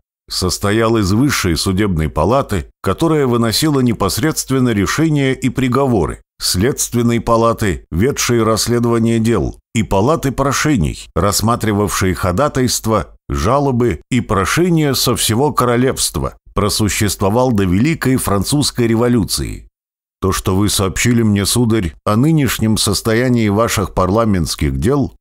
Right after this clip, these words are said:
заставило меня задуматься о причинах, которые помешали этой корпорации, являющейся посредником между королем и его подданными,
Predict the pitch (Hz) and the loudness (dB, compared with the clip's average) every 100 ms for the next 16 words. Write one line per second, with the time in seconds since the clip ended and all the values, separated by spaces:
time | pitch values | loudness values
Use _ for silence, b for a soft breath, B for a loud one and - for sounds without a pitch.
0 | - 76 120 - 165 170 151 147 135 135 | -4 0 0 0 0 2 2 2 2 2
1 | 113 113 156 143 127 - 98 92 90 90 | 0 2 2 2 0 0 -2 0 -2 0
2 | - 170 95 - - _ 104 160 156 143 | 0 2 0 -4 -10 _ -2 0 2 0
3 | 90 117 123 110 160 160 117 98 95 85 | 0 2 2 2 0 2 2 0 -2 0
4 | 92 - 98 123 143 - 65 57 50 - | -4 -2 0 0 -2 -4 -4 -6 -10 -2
5 | 90 113 143 135 113 - 110 107 101 104 | 2 2 2 2 0 0 0 0 -2 -2
6 | 95 - 143 120 101 104 104 113 101 90 | -2 0 0 0 0 2 2 2 -2 0
7 | 98 95 117 117 73 - 87 90 82 82 | 0 0 2 0 -2 -6 -2 0 2 0
8 | 131 147 117 113 107 101 - | 0 0 0 2 2 0 -4